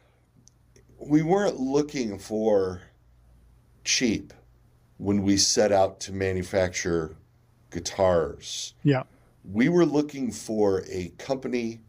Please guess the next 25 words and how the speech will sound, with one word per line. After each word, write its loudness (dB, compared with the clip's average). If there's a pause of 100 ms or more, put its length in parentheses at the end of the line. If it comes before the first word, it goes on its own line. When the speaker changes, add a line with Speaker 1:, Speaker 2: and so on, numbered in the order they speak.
(560)
Speaker 1:
that -2
could -8 (240)
do 4 (1120)
what 2 (600)
we -4
needed -2
them 0
to -10
do 0 (600)
with 0
the -2
quality 0 (560)
that -2
we -4
wanted -2
to -6
get -4
from -4
them. -6 (260)
Speaker 2:
Yep. 2 (360)
Speaker 1:
And -2
they 0
were 2
our 2
best -4